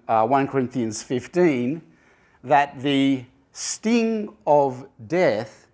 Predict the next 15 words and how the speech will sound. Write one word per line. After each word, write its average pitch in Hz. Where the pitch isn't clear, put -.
is 135
sin. 120
In 104
one 147
Corinthians 185
fifteen 151
it 107
says 113
that 120
the 113
sting 202
of 123
death 107
is 135
sin. 101